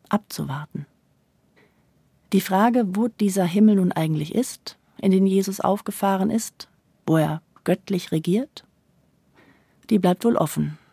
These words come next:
bis wir einmal selbst ganz dorthin umziehen. Ob der Himmel so weit weg ist, wie er sich in den dunklen Stunden anfühlt? Vielleicht ist er viel näher als gedacht. Zumindest können wir in unseren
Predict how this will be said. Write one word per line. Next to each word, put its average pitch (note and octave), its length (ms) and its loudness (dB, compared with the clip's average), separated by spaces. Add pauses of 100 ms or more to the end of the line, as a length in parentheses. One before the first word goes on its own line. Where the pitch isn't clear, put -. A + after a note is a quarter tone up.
(220)
bis E3+ 160 0
wir - 80 0
einmal D#3+ 220 2
selbst E3 360 0
ganz D#3 260 0
dorthin D#3+ 360 -2
umziehen. D3 560 -2 (1000)
Ob F3 180 -2
der E3+ 100 0
Himmel D#3+ 340 0
so D#3+ 160 -4
weit C#3 220 -4
weg C4 240 -2
ist, - 400 -12 (540)
wie F3 80 2
er D#3+ 100 2
sich E3+ 220 -4
in D#3+ 100 0
den D3+ 160 0
dunklen E3+ 320 0
Stunden F3 320 -2
anfühlt? G#3+ 560 -2 (1200)
Vielleicht G3+ 480 2 (540)
ist G#3 180 0
er G3 60 0
viel A#3 260 2
näher F3 360 2
als D#3+ 180 -6
gedacht. - 640 -8 (600)
Zumindest G#3 440 4
können D#3 260 2
wir A3 320 2 (100)
in E3 140 2
unseren D#3 340 0